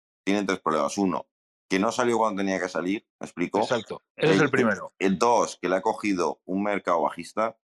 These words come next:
Speaker 1: ¿me explico? Y que están, aparte de que, eh, y a mí me da que lo de que esté desarrollado es, porque lo he visto en otros proyectos, con otras excusas, es intentar que, digamos, mejore el mercado para poder salir.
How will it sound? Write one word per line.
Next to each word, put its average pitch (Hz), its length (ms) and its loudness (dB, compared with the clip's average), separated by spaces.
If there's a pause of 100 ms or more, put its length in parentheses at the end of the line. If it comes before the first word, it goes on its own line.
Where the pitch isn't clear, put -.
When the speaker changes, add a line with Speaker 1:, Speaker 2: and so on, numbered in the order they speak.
(220)
Speaker 1:
¿me 73 80 -12
explico? 92 500 -2 (420)
Y 95 100 -4
que 90 80 2
están, 90 460 0
aparte 92 380 -2
de 110 120 -4
que, 101 200 -8
eh, 80 220 -10
y 90 260 -4
a 95 60 2
mí 107 180 -2
me 123 120 0
da 113 160 2
que - 120 -6
lo 95 120 2
de 92 120 0
que - 80 -10
esté - 160 -8
desarrollado 104 680 -2
es, 104 340 -8 (240)
porque - 160 -10
lo 78 40 -4
he - 20 -2
visto 85 180 -8
en 95 60 0
otros 87 200 -10
proyectos, 80 600 -6 (120)
con 80 120 0
otras 80 260 -4
excusas, 104 540 -4 (500)
es 110 400 -2
intentar 87 540 -2
que, 98 220 0
digamos, 87 360 -2
mejore 90 280 0
el 92 80 0
mercado 87 360 0
para 76 180 -2
poder 73 220 -4
salir. 64 300 -12